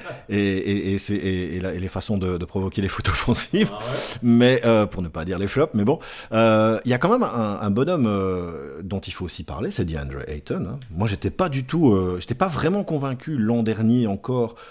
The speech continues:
Speaker 1: de ses, de ses performances, je me disais, « Pouh, est-ce que c'était un truc, euh, un hype, un numéro un de draft qu'on a un peu, qu'on a un peu gonflé ? »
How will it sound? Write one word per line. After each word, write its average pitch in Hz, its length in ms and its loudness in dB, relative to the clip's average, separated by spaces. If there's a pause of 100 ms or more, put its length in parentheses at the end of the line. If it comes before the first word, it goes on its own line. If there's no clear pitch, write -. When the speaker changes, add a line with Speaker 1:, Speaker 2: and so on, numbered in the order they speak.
(260)
Speaker 1:
de 92 100 -8
ses, 95 200 -6
de 87 160 -8
ses 92 140 -6
performances, 110 600 0
je 110 60 2
me 98 40 2
disais, « 95 180 0
Pouh, 131 320 -2
est-ce 92 120 -2
que 92 80 -8
c'était - 300 -4
un 95 100 -2
truc, 123 320 -2
euh, 92 120 0
un 92 360 -2
hype, 113 140 -2
un 95 60 0
numéro 92 360 2
un 98 80 2
de 98 40 4
draft 101 300 -2
qu'on 95 160 -2
a 92 100 -2
un 87 100 -4
peu, 101 280 0
qu'on 90 180 -6
a 101 60 -2
un 127 80 0
peu 117 160 0
gonflé ? » 107 500 0